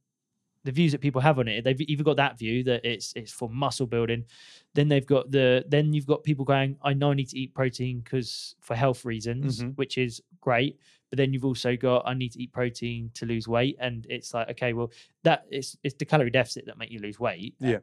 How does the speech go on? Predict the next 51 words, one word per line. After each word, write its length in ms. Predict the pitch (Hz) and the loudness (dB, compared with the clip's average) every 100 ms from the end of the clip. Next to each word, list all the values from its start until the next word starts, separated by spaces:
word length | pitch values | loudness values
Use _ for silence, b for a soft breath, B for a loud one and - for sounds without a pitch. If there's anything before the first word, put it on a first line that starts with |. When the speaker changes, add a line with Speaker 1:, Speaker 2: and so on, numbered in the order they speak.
| - | -4
Speaker 1:
Um, 600 | 123 120 117 113 113 113 - _ _ _ - | -2 0 -2 -6 -10 -12 -16 _ _ _ -6
and 100 | 131 | -4
then 120 | 123 | -2
the 60 | |
protein 520 | 117 131 120 - 120 123 | 0 0 0 -4 -8 -6
will 120 | 120 | -8
support 440 | - - 131 110 | -8 -4 -2 -2
that, 140 | 104 107 | -2 -6
obviously 280 | 110 - 117 | -6 -8 -8
supporting 320 | - 127 117 | -6 -8 -4
muscle 300 | 123 - 110 | -6 -6 -8
mass, 340 | 107 104 - | -6 -8 -10
and 100 | 110 | -16
it's, 300 | 113 120 - - | -16 -20 -18 -12
and 140 | 113 | -12
it 60 | 107 | -10
will 180 | 107 - | -12 -12
improve 480 | 123 117 - 117 110 _ _ - | -12 -10 -4 -4 -4 _ _ -10
optimal 360 | 135 - 117 110 | -10 -10 -8 0
health. 260 | 127 101 _ b b b b | 0 0 _ b b b b
Um, 420 | 120 120 117 120 127 - | 2 4 2 -2 -6 2
so 80 | 185 | 4
it's 120 | - | 6
just, 280 | 202 - - | 2 2 2
yeah, 160 | 160 131 | 4 4
it, 320 | 156 160 139 | 2 -2 2
that, 160 | 175 | 4
I 60 | 151 | 4
think 140 | 160 | 2
that's 200 | 147 135 | 0 -2
one 100 | 151 | -2
of 60 | 139 | -2
the 80 | 127 | 0
biggest 280 | 127 123 131 | 0 -2 -4
issues 280 | 120 117 113 | -6 -6 -4
that 100 | 107 | 0
I, 200 | 117 113 | 0 0
I 100 | 120 | -4
face. 480 | 110 113 123 123 - b b b b - | -4 -4 -2 -4 -14 b b b b 4
Speaker 2:
I 100 | - | 8
doubt 200 | 170 151 | 8 6
Speaker 1:
Um, 20 | |
Speaker 2:
you're 180 | 143 135 | 6 6
ever 220 | 135 117 | 6 4
saying, 480 | - 123 117 113 120 - | 0 0 2 0 -6 -2
"Guys, 360 | 117 110 104 | 0 0 -2
you're 220 | 131 135 | -4 0
not 160 | 135 147 | 2 0
getting 160 | 123 113 | -2 -4
enough 200 | 107 - | -6 -6
carbs." 500 | 123 113 95 - | -2 -2 -2 -12